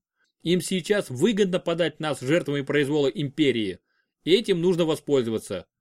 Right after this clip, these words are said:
Как выручить Анну, мы еще подумаем. Заодно подумайте, как вы объясните мне свой обман, который можно рассматривать как предательство. Почему вы не сказали мне, что она принцесса?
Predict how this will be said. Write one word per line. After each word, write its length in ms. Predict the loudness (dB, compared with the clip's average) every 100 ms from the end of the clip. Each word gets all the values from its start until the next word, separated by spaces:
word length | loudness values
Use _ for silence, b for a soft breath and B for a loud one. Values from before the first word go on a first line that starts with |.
| _ _ _ -6
Как 220 | -6 2
выручить 440 | 2 2 0 -2
Анну, 300 | 0 0 0
мы 160 | 0 0
еще 180 | 2 2
подумаем. 640 | 2 2 2 0 -4 -8 _ _ _ _ _
Заодно 420 | -10 0 2 2 2
подумайте, 720 | 2 2 2 0 -2 -8 -8 _ _
как 240 | -2 2
вы 140 | 4
объясните 500 | 4 2 0 0 0
мне 180 | 0 0
свой 220 | 2 0
обман, 480 | 0 -2 0 -2 -2 -8 _ _
который 320 | 0 2 2
можно 260 | 2 0 0
рассматривать 520 | -2 -2 0 0 0
как 180 | -4 0
предательство. 800 | 2 4 0 0 -6 -4 -6 -8 _ _ _ _ _
Почему 600 | 0 2 2 2 0 -4 _
вы 280 | -10 2 2
не 120 | 2
сказали 420 | 2 2 4 2
мне, 340 | 2 2 0 -2
что 160 | -4 0
она 120 | 0
принцесса? 760 | 2 0 2 2 2 0 -6